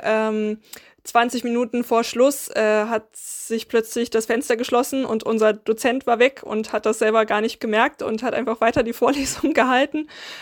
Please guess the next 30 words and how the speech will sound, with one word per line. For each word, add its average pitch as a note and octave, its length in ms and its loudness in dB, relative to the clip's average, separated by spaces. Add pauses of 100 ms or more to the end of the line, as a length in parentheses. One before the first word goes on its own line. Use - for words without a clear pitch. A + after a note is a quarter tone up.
Äh, A#3+ 220 6
mussten A3+ 320 -2
wir A3 80 2
ihm G#3+ 80 2
dann G3+ 240 0
beim F#3+ 120 0
nächsten G3 240 -4
Mal F#3 120 -2
sagen, F#3+ 260 -2
dass F#3 140 -4
er F#3+ 80 -4
bitte G#3+ 200 -2
nochmal G3 380 -2
zurückblättert G#3+ 760 0
und A3 260 -4
nochmal G#3+ 600 0
das C4+ 300 -2
macht, D4 320 2
weil G#3 360 -2
wir C4+ 220 2
das G3+ 180 2
nicht, A#3 200 -4 (400)
ja, F#3+ 320 -2 (480)
war G3 120 2
eben G3 140 0
keine G3 240 -4
Vorlesung, A3+ 600 -2 (580)
äh, A3 360 4
mehr A3 240 -2
hatten. A3+ 400 -6